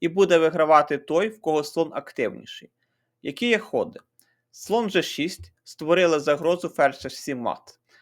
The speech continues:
Але чорні захищаються, H шість. Слон Д три, відіграли пішака. Створена загроза, ферзь Е вісім. Але є хід, ферзь Е п'ять. Чорні хочуть розміняти ферзів.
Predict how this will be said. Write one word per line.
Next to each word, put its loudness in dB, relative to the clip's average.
Але 2
чорні 0
захищаються, -2
H -4
шість. -14
Слон -4
Д 4
три, -2
відіграли 2
пішака. -10
Створена 2
загроза, 0
ферзь 0
Е -6
вісім. -12
Але 2
є -2
хід, -8
ферзь 2
Е -4
п'ять. -8
Чорні 0
хочуть -2
розміняти -2
ферзів. -10